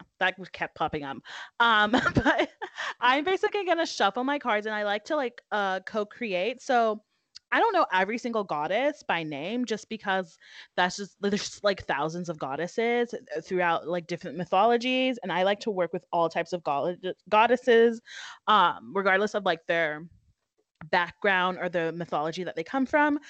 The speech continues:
So I do use cards to kind of, like, get the name. Um,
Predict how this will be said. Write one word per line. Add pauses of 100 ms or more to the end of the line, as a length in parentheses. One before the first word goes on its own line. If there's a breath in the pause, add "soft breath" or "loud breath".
(180 loud breath)
So
I
do
use
cards
to
kind
of,
like,
get (100)
the
name. (480 loud breath)
Um,